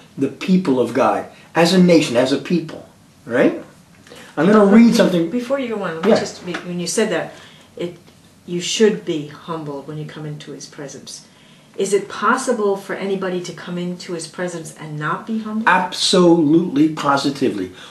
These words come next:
Speaker 1: Although I don't understand it,
Speaker 2: Mm-hmm.
Speaker 1: and I don't understand how that can be,
Speaker 2: Mm-hmm.
Speaker 1: except that people have hardened their hearts
Speaker 2: Okay.
Speaker 1: and so filled with pride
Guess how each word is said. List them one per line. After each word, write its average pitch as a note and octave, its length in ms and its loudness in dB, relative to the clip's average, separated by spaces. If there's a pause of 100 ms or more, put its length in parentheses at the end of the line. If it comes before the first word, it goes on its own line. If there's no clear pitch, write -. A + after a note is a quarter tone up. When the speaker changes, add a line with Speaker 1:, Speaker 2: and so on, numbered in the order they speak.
(100)
Speaker 1:
Although D3 420 6
I C#3 160 4
don't C#3+ 200 2
understand C3+ 680 4
it, - 180 -10
Speaker 2:
Mm-hmm. D3+ 240 -16
Speaker 1:
and C3+ 80 -2
I C3 80 4
don't D#3+ 180 6
understand D#3+ 480 4
how F#3+ 400 2
that F3 240 2
can D3+ 200 2
be, F3 320 0
Speaker 2:
Mm-hmm. - 420 -10
Speaker 1:
except G#3 400 2
that F#3+ 120 2
people G#3+ 300 0
have E3+ 180 2
hardened F3+ 520 2
their D3+ 160 6
hearts - 640 -2 (180)
Speaker 2:
Okay. - 120 -20 (300)
Speaker 1:
and D3 160 2
so G3 220 6
filled A3+ 460 6
with G3 260 4
pride C3 880 0